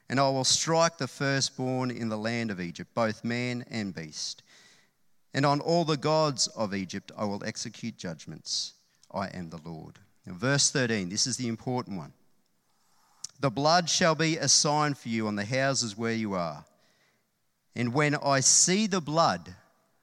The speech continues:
I will pass over you. And no plague will befall you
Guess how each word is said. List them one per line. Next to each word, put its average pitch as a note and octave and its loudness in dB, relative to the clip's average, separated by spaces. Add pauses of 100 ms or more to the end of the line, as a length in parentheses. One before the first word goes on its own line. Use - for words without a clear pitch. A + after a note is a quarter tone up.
(140)
I G#2+ -2
will A2 -2
pass B2 0
over G2+ -4
you. D#2 -12 (1300)
And A2+ 0
no C#3 6
plague E3 4
will C#3 0
befall D3+ 0
you F2 -6